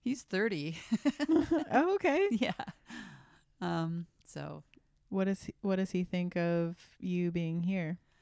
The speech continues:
Speaker 1: He's happy for me. Yeah, it's kinda cool. Um, he was happy for me in Jamaica. I told him when I got back, and, um, he's happy that I'm doing things to help heal. He knows a little bit about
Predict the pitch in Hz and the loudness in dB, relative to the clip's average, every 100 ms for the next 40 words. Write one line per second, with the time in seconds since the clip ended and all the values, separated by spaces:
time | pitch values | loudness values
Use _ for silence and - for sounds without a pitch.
0 | _ _ _ _ - 190 - 196 294 339 | _ _ _ _ -6 -6 -4 -4 -4 -4
1 | - 156 143 139 135 151 - _ _ _ | -4 -2 -2 -4 -6 -10 -14 _ _ _
2 | _ - 226 202 - - 285 - 226 254 | _ -10 -6 -6 -8 -8 -8 -6 -6 -6
3 | 135 160 - _ _ _ _ _ _ _ | -8 -12 -18 _ _ _ _ _ _ _
4 | 190 165 165 165 - 170 165 175 170 180 | -6 -4 -2 -4 -6 -6 -6 -6 -8 -8
5 | 175 170 160 156 151 - 175 156 156 160 | -4 -2 -2 -4 -6 -6 -10 -8 -8 -6
6 | 151 147 156 - 139 143 170 - 143 143 | -6 -8 -12 -12 -10 -8 -10 -10 -8 -8
7 | 147 - 160 143 143 151 151 _ _ _ | -10 -10 -10 -8 -8 -10 -14 _ _ _
8 | _ _ _ _ - _ - 160 160 - | _ _ _ _ -20 _ -12 -6 -6 -6
9 | 156 - 151 - 151 147 151 147 160 147 | -8 -8 -10 -8 -8 -6 -4 -6 -6 -8
10 | 151 - 139 143 - - - - 147 160 | -8 -10 -12 -12 -12 -12 -10 -10 -8 -6
11 | 170 156 151 151 143 139 135 139 | -6 -6 -6 -6 -6 -8 -10 -12